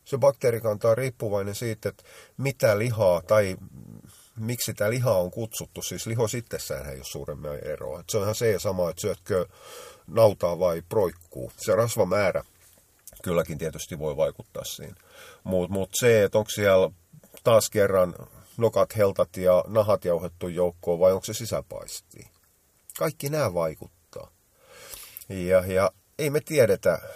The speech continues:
miten ne vaikuttaa, mihin meidän pitäisi pystyä. Paitsi tietysti, jos myyt sellaista ruokatuotet, minkä kehutaan vaikuttavan bakteerikantaan, niin silloinhan tiedät ihan jumalattoman hyvin, mut tiedät paljon enemmän kuin Nobel-palkitut tutkijat.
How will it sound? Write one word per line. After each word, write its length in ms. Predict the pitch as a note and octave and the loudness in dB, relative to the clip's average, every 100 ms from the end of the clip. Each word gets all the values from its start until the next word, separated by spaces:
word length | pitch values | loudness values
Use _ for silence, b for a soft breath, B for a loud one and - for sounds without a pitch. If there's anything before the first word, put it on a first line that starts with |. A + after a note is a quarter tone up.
| B B B B B - | B B B B B -12
miten 220 | G#2+ F2+ | -6 -4
ne 120 | E2+ | -2
vaikuttaa, 440 | D#2+ D#2+ E2+ F#2+ F2+ | -2 -4 -2 -2 -2
mihin 240 | G2 E2+ | -4 -6
meidän 180 | D#2+ - | -6 -6
pitäisi 380 | F2+ - C2+ - | -8 -8 -8 -12
pystyä. 300 | - - F2 | -16 -14 -4
Paitsi 300 | - A2 A2+ | 0 0 0
tietysti, 420 | A#2 F#2+ - G2+ | -4 -4 -6 -8
jos 160 | F2+ - | -8 -4
myyt 600 | G#2 D#2+ - _ - - _ _ _ _ _ _ _ | -4 -6 -10 _ -12 -12 _ _ _ _ _ _ _
sellaista 600 | - - E2+ D#2 - - G#2+ | -14 -6 -4 -4 -8 -16 -14
ruokatuotet, 760 | E2+ D#2+ D#2 - C#2+ C#2+ - | -6 -6 -6 -10 -12 -12 -14
minkä 400 | - D#2+ - C#2+ - _ _ _ | -14 -16 -14 -14 -16 _ _ _
kehutaan 420 | D#2+ E2 D#2 D2+ | -10 -10 -10 -6
vaikuttavan 540 | F#2 D#2+ - - C#2+ - | -4 -4 -6 -12 -12 -14
bakteerikantaan, 720 | - - E2+ D#2+ F2 F2+ F2+ | -18 -12 -12 -8 -8 -6 -8
niin 80 | |
silloinhan 340 | G2 F#2+ F#2 E2+ _ _ | -8 -10 -8 -10 _ _
tiedät 320 | G2+ F#2 - | -6 -6 -6
ihan 160 | G2+ F#2 | -6 -6
jumalattoman 600 | F#2+ F#2+ D#2+ - F#2 F2+ | -6 -6 -8 -8 -8 -8
hyvin, 240 | G2+ F#2 | -8 -10
mut 160 | E2 - | -12 -10
tiedät 260 | G2 E2+ - _ | -4 -4 -4 _
paljon 300 | G2 E2+ E2 | -4 -4 -6
enemmän 260 | F2 F2 D#2+ | -6 -6 -8
kuin 120 | F2+ | -8
Nobel-palkitut 680 | F2 D#2+ C#2+ D2+ E2+ - G#2 - | -6 -6 -8 -8 -8 -16 -20 -16
tutkijat. 540 | A2 - _ - - | -16 -16 _ -20 -20